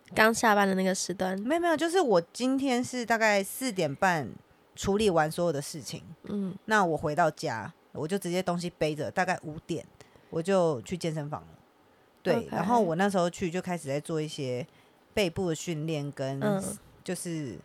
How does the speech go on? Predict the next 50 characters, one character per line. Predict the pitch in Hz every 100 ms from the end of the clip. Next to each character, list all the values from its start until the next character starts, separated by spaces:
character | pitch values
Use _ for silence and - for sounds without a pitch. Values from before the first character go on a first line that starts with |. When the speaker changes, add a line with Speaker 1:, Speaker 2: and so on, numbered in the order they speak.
| _ _ _ _ _
Speaker 2:
深 | - 156 170
蹲 | 151 147
什 | 170
么 | 123
之 | -
类 | 156
的 | 151
那 | 147
些 | 147
器 | 139 - 104
材。 | - 165 -
Speaker 1:
对。 | - 202
Speaker 2:
那 | 302 254
平 | - 190 208
常 | 226 170 165
呢， | 175 170 165 180 -
那 | 247
些 | 254 240
器 | 247 208
材 | 160
可 | 160 143
能， | 131 143 - - _
你 | 190 185
可 | 196 170
能 | 170
现 | 214
在 | 214
在 |
做 | 208 214
别 | - 143
的 | 147
器 | -
材 | 180 139
的 |
时 | 151
候， |
你 | 165
想 | 185 151
说 | 202
那 | 202
边 | 202
有 | 185 104
人， | 104 113
那 | 196
我 | 147
先 | 180
去 | 180
做 | 196 151
别 | 110 -
的。 | -